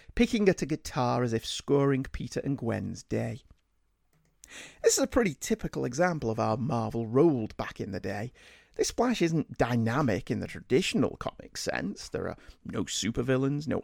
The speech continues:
action, no sense of dread. It's a character piece, and all the better for it. As readers, this is what we were here for. The Peter Parker relationship stuff.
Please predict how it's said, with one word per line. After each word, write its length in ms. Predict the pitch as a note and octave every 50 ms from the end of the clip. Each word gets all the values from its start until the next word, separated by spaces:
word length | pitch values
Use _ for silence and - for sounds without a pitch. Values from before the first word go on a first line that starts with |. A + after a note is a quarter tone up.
| _ -
action, 480 | - A2 - - - - - C#3 C3
no 120 | B2+ C#3+ C#3+ -
sense 320 | - - C3 B2 - -
of 140 | F2+ F#2 G2+
dread. 560 | - - A#2+ B2 C#3 D3 D3 C3+ - - - - - - - - - - - _ _
It's 160 | - - - -
a 40 |
character 500 | G4 - - C#4 D4+ C#4 - - - -
piece, 380 | - - - - - - - -
and 100 | - C3 - _ _ G#4
all 180 | A4 F#4 G#4+
the 60 | D#4
better 260 | - - - - - C3+
for 380 | - - E3 F3 G3 G3+ -
it. 180 | - - - - - - _ _ _ _ _ _
As 140 | - C#3+ C#3+
readers, 320 | F#3 C4 C4+ B3 G#3+ E3+
this 260 | - - A#3 A3 - -
is 120 | A3+ F3
what 280 | D#3 E3+ G#3 A#3+ - -
we 140 | G3 A3
were 120 | G3+ E3+ D3+
here 320 | D3 - G3+ A#3+ C4 A#3
for. 440 | G3+ - - D#3+ C#3+ A#2+ A2 G#2 - - - - - - - - - _ -
The 60 | -
Peter 280 | - G#3+ G#3+ A3+ -
Parker 560 | - - - - G3+ A3+ C4 B3+ G#3+ - - D#3+
relationship 800 | F3 F#3 F3 F3+ G#3+ B3+ C4 - - E3+ C3+ - - - - -
stuff. 420 | - - - - - - - -